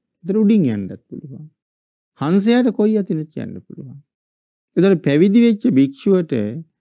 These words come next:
දැඩි වගකීම් ගොඩක් නෑ, වග කියන්න තැනක් නෑ, වග කියන්න කෙනෙක් නෑ. තමන් හුදකලාවේ ස්වාධීන කෙනෙක්.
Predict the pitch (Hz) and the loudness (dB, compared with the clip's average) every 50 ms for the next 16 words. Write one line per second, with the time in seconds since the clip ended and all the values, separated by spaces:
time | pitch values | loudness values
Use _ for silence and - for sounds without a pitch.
0 | _ _ _ _ _ _ _ _ - 117 113 123 127 135 147 123 110 107 110 127 | _ _ _ _ _ _ _ _ -8 -4 -2 -2 0 0 -2 -2 -4 -6 -6 -8
1 | 123 - 156 139 139 135 117 113 110 120 120 120 - - 110 117 123 123 117 110 | -10 -8 -6 -6 -6 -6 -6 -6 -8 -8 -10 -14 -12 -10 -8 -8 -8 -6 -6 -8
2 | 117 120 117 123 120 127 135 135 135 - 131 127 143 156 - - 127 113 110 120 | -8 -8 -6 -6 -6 -6 -8 -10 -10 -10 -10 -8 -8 -10 -10 -10 -8 -8 -6 -6
3 | 135 139 135 139 135 131 123 123 127 123 - _ - 160 170 190 190 190 - 143 | -8 -8 -8 -8 -6 -6 -6 -4 -6 -8 -10 _ -4 -2 -2 -2 -2 -4 -6 -8
4 | 113 107 110 120 147 175 185 _ _ _ _ _ _ _ _ _ _ _ _ _ | -6 -6 -6 -8 -10 -12 -14 _ _ _ _ _ _ _ _ _ _ _ _ _
5 | _ _ _ _ _ _ _ _ _ _ _ _ - 139 151 170 180 170 143 127 | _ _ _ _ _ _ _ _ _ _ _ _ -6 -4 -2 -2 -2 -4 -2 -2
6 | 127 123 143 139 - 160 156 165 170 175 185 185 170 - - 135 135 139 143 151 | 0 0 -2 -2 -2 -6 -6 -4 -6 -6 -6 -8 -8 -8 -8 -8 -8 -8 -10 -10
7 | 180 - - - 120 131 - 113 | -12 -12 -12 -14 -14 -14 -14 -16